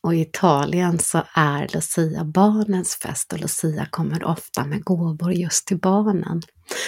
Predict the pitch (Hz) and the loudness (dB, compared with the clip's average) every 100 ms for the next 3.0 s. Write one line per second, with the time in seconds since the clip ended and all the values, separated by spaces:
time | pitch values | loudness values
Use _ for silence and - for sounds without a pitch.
0 | - 277 240 190 - 196 165 160 160 165 | -4 0 4 4 6 4 4 2 2 0
1 | 180 170 151 - 160 165 160 - - - | 0 0 0 0 0 0 -2 -4 -4 -4
2 | 156 151 151 175 175 160 - _ - 208 | -2 0 2 2 0 -2 -8 _ 0 0